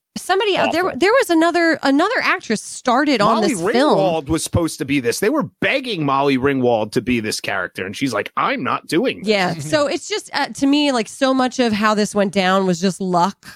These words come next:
Speaker 1: and the fact that it ended up being Julia Roberts, and that is
Speaker 2: What?
Speaker 1: why people love it.
Speaker 2: Yeah, and I, I'm driven back to this again,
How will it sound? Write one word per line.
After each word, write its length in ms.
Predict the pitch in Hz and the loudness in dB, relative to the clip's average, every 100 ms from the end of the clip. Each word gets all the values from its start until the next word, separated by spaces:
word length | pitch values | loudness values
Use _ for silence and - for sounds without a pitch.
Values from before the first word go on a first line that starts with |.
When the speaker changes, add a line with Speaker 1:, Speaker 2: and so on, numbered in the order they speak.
| - | -8
Speaker 1:
and 240 | 196 190 | -4 -2
the 60 | 185 | -2
fact 420 | - 185 180 - | -2 -2 -2 -2
that 120 | 190 | -2
it 100 | 180 | 0
ended 300 | 175 175 165 | 0 0 -2
up 140 | 165 160 | -6 -4
being 260 | 170 156 | -4 -4
Julia 320 | 165 139 160 123 | -4 -2 -2 -2
Roberts, 540 | 123 107 110 _ - | -4 -4 -6 _ -4
and 420 | 185 170 170 165 - | 0 2 0 -2 -6
that 320 | 139 196 190 | -2 2 2
is 100 | 190 | 2
Speaker 2:
What? 80 | 185 | 2
Speaker 1:
why 240 | 190 185 | 2 2
people 300 | 190 196 185 | 0 0 2
love 200 | 170 151 | 2 0
it. 140 | - - _ _ _ _ _ | -4 -14 _ _ _ _ _
Speaker 2:
Yeah, 240 | 175 254 - | 0 0 0
and 140 | 175 | 0
I, 220 | 208 277 - | 0 -2 -2
I'm 160 | 262 196 | -2 -2
driven 300 | 220 262 254 | -2 0 0
back 260 | 190 202 | 0 -2
to 120 | - 185 | -4 -2
this 240 | 139 - | -2 -2
again, 480 | 131 147 147 110 | -4 -2 -2 -2